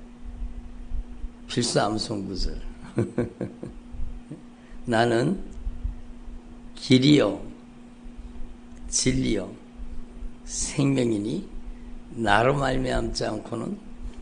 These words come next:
아버지께로 올 자가 없느니라." 예수님은 길이십니다.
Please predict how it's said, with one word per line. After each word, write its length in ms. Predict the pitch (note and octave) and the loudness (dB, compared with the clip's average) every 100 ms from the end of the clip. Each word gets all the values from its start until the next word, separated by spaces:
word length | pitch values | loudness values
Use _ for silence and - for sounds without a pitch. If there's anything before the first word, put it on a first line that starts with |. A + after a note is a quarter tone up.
| - - | -12 -10
아버지께로 800 | - F#2 G#2 A2 G#2+ - A2+ F#2 | -4 -2 0 -2 -2 -2 -2 -2
올 140 | F2+ | -4
자가 400 | G2 - F#2+ B2 | -4 -4 -2 -2
없느니라." 880 | - G#2 G2 F2+ D#2+ D#2+ - - - - - - - - - - - | -4 -2 -4 -4 -4 -6 -6 -6 -6 -6 -8 -10 -12 -14 -16 -16 -4
예수님은 840 | A2 F#2+ C#3 B2 A#2 A2+ G#2 G#2+ | 0 2 4 4 4 2 0 -2
길이십니다. 920 | - - A#2 A#2 - G2+ D2+ C#2+ B1 | -4 2 4 4 4 0 -2 -6 -10